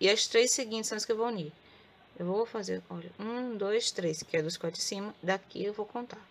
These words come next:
Uma, duas, três. A partir daqui eu vou prender. O que eu vou fazer? Vou vir com a minha agulha aqui, olha só. Prendo na correntinha daqui. Prendo na correntinha de cá. Passo o fio pro lugar certo.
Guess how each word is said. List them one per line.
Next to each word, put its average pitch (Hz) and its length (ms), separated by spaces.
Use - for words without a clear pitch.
Uma, 233 380
duas, 175 460
três. 175 760
A - 80
partir 175 280
daqui 196 260
eu 180 60
vou 185 120
prender. 214 340
O - 920
que - 80
eu 175 40
vou 175 40
fazer? 180 280
Vou 156 100
vir 180 140
com - 80
a - 20
minha 220 140
agulha 185 200
aqui, 175 300
olha 170 180
só. - 180
Prendo 185 280
na 180 200
correntinha 175 380
daqui. 165 600
Prendo 208 200
na 208 120
correntinha 185 400
de 175 80
cá. 165 420
Passo - 200
o 160 40
fio 151 120
pro 160 140
lugar 143 160
certo. - 520